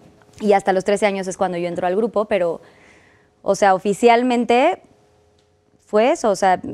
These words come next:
o sea, para mí fue increíble estar en, en, en el medio, pero yo no, no sé si cuando tenga hijos me gustaría que crecieran. Es un medio bien difícil.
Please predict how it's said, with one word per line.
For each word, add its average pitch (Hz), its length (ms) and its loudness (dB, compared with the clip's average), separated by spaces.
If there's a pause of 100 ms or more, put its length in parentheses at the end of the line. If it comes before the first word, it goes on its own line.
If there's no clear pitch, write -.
(140)
o 190 40 -6
sea, 202 140 0
para 196 220 2
mí 233 140 -2
fue 269 180 0
increíble 240 440 0
estar 240 260 0
en, 226 140 -4
en, 185 260 -4
en 190 120 -4
el 202 120 -2
medio, 226 260 2
pero 208 220 0
yo 214 240 -2
no, 240 540 0 (380)
no 214 200 -4
sé 247 180 -4
si 262 120 -6
cuando 190 280 -2
tenga 202 260 -2
hijos 208 220 -4
me 196 100 -6
gustaría 180 400 -4
que 208 140 -8
crecieran. 185 420 -4
Es 202 80 -8
un 233 100 -2
medio 220 220 -2
bien 202 160 -4
difícil. 180 400 -6